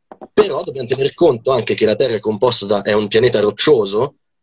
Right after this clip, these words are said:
e l'isoterma media di temperatura della roccia terrestre sta intorno ai centocinquanta gradi. Quindi passiamo dai quattro gradi di media degli oceani ai centocinquanta del, della parte rocciosa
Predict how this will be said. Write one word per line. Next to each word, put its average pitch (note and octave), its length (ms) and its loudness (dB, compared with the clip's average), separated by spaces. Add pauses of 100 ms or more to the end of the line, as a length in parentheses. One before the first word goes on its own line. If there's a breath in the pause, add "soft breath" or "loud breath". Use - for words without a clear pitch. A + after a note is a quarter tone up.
(120)
e F3 160 4
l'isoterma C3 720 0
media B2+ 280 0
di A2+ 100 -6
temperatura B2+ 640 0
della A#2+ 240 2
roccia B2+ 360 -2
terrestre C3+ 480 0
sta - 140 -6
intorno A2+ 260 0
ai A2+ 60 0
centocinquanta A#2 640 -2
gradi. G2+ 380 -4 (440)
Quindi C#3+ 240 0
passiamo A#2+ 320 0
dai G#2+ 140 2
quattro D#3 320 0
gradi A#2 240 0
di A2 80 -2
media A#2 220 2
degli G#2 180 0
oceani A#2+ 500 0 (480)
ai A#2 260 -2
centocinquanta A#2 1080 0
del, G#2 500 0
della G2+ 180 -6
parte A#2+ 300 0
rocciosa A#2 720 2